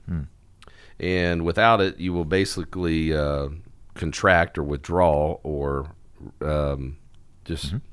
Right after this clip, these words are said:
Speaker 2: never move forward. So what, how do you explain conviction to
Speaker 1: Yeah.
Speaker 2: somebody as it relates to a prey drive, um, and how it ties into becoming a person of interest? Man, this is gonna be a good question.
Speaker 1: Yeah.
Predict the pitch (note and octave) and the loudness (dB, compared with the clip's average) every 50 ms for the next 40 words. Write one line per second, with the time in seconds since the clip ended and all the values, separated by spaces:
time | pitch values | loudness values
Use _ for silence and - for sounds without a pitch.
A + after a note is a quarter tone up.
0 | - - - - D2+ D#2 D2 C#2+ D2 D2+ C#2+ - - E2+ E2+ D2 - - - - | -20 -20 -10 -6 -4 -4 -2 -2 -2 -2 -2 -2 0 0 0 0 -2 -6 -12 -16
1 | - - - - - - - - - - - F2+ F#2+ B2+ C#3+ C#3 - - - - | -20 -20 -20 -20 -20 -20 -20 -18 -10 -4 -2 0 2 2 0 0 -2 -10 -20 -20
2 | - - - - - - B2 C3 C#3 C#3+ A#2 G#2 F#2+ E2+ - - - - G#2+ A2+ | -20 -20 -20 -20 -6 0 2 2 4 4 4 4 2 2 0 -6 -4 -2 2 2
3 | A#2+ A2 G#2+ G2+ F2+ - F2+ D#2+ D2+ C#2+ C#2+ F#2+ G#2+ - - - D#2 D2 C#2 - | 4 4 2 0 0 -2 -2 -2 -2 0 2 2 2 2 0 -2 -2 -2 -2 -2
4 | - F2 D#2+ D#2 D2+ D2 D#2 D2+ D2+ D#2 D#2 D2+ C#2 - - - G#2 A#2+ C#3+ C3+ | 0 0 0 0 2 2 2 2 2 2 0 -2 -4 -8 -4 0 2 2 4 4
5 | C3+ F#2+ F2+ F#2 E2+ D#2+ E2+ E2 D#2+ D#2 D2+ - - - F#2 E2+ D2+ - - - | 2 2 2 0 0 2 2 2 2 2 -2 -4 -6 -2 0 0 0 0 0 0
6 | E2 D2+ D2+ C#2+ D2+ C#2+ C2 C2+ C2+ D2+ E2+ F#2+ - - - - - - - - | 0 0 0 0 0 0 0 0 0 -2 -4 -6 -8 -16 -20 -20 -20 -16 -14 -14
7 | - - - - E2 D#2+ D#2 D2+ D2+ D2+ D2+ D#2 - E2 E2 C#2 C#2+ A#2 A#2+ C3 | -12 -10 -6 -2 0 0 2 2 0 0 -2 -4 -4 -4 -2 0 0 2 2 2
8 | A#2+ G2 - - - F#2 F2+ E2 E2 F2 E2 D#2 D2 D#2+ D#2+ - - F2 D#2 D#2 | 2 0 2 2 4 4 4 4 2 0 -2 -2 -2 -2 -4 -2 -2 -4 -2 -2
9 | D2+ D2 - F2 D#2+ D2 - - C#2 C2+ C2+ D2 C#2+ - - D#2+ D#2 - E2+ F2 | -4 -4 -2 -2 -2 -2 -2 -4 -8 -6 -4 -4 -6 -4 -6 -8 -8 -6 -6 -4
10 | D#2+ D#2+ - - - - D2 C#2 C2 B1+ C2 B1 B1 C#2+ C#2 - - - C#2+ C2+ | -4 -6 -6 -8 -8 -6 -6 -6 -4 -6 -6 -6 -4 -6 -6 -6 -4 -4 -4 -2
11 | - - A#1+ - C2 D#2 | -4 -6 -4 -2 -2 -2